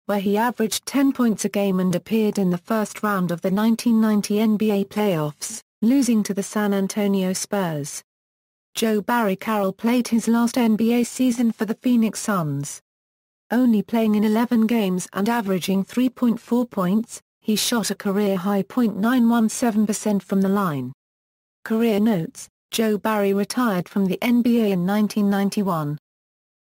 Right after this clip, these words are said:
He ended his career with totals of twelve thousand four hundred fifty-five points and five thousand four hundred four rebounds,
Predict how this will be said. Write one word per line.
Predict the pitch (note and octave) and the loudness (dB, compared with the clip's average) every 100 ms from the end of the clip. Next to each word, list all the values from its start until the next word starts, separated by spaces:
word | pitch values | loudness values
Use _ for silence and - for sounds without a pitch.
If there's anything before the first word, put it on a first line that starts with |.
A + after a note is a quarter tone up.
| - | -6
He | G3+ A3 | -2 2
ended | A3+ G#3+ - | 2 0 -2
his | G#3+ | -4
career | - G#3 A3 G3+ | -4 -2 0 0
with | F3+ - | -2 -4
totals | A3+ A3+ F#3+ G#3 G#3+ | -2 -2 -2 -2 -4
of | - | -6
twelve | - B3+ A#3 | -4 0 0
thousand | - A#3+ A3 G3+ G3 | -2 -2 0 0 -2
four | C#4+ C4+ | 0 0
hundred | F3+ F3+ F3+ F3+ | 0 -2 -2 -2
fifty-five | C4 A#3 - G#3+ A3+ A3+ - | -2 -2 -2 -2 -2 -4 -2
points | G3+ F#3+ - | -4 -2 -2
and | F#3 | -6
five | - A#3 B3 | -2 -2 -2
thousand | - G#3+ G3+ G3+ | -2 -2 0 -2
four | - C#4+ G#3 | 0 0 0
hundred | F#3 F3+ F3+ - | 0 0 -2 -4
four | G3+ G3+ | -2 2
rebounds, | A3+ C4 F3+ D#3 E3 F#3+ - | 2 0 0 -4 -2 -4 -6